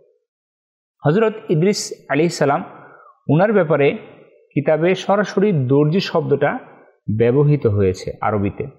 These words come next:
কিন্তু, আহ, আমাদের ব্যাপারে এরকম শব্দ, আহ, কিন্তু আমাদের নবী করিম রউফুর রহিম সাল্লাল্লাহু আলাইহি ওয়াসাল্লামের ব্যাপারে এরকম কোনো শব্দ রেওয়াতের মধ্যে পাওয়া যায় না।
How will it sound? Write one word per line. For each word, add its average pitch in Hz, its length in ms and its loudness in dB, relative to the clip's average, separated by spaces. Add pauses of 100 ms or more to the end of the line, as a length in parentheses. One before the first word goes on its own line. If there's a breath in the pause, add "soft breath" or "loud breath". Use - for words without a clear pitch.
(640)
কিন্তু, 151 380 -2
আহ, 107 360 0 (840)
আমাদের 180 420 0 (2250)
ব্যাপারে 180 380 0
এরকম 160 340 0
শব্দ, 139 400 -2 (1300)
আহ, 107 280 -2
কিন্তু 180 520 0 (240)
আমাদের 160 280 2
নবী 160 220 0
করিম 196 460 -2
রউফুর 151 420 0
রহিম 175 200 2
সাল্লাল্লাহু 170 600 0
আলাইহি 165 380 2
ওয়াসাল্লামের 147 580 2
ব্যাপারে 135 460 0
এরকম 143 320 -2
কোনো 139 240 0 (440 loud breath)
শব্দ 139 400 -2
রেওয়াতের 127 440 2
মধ্যে 131 240 2
পাওয়া 117 340 0
যায় 104 180 0
না। 98 100 -4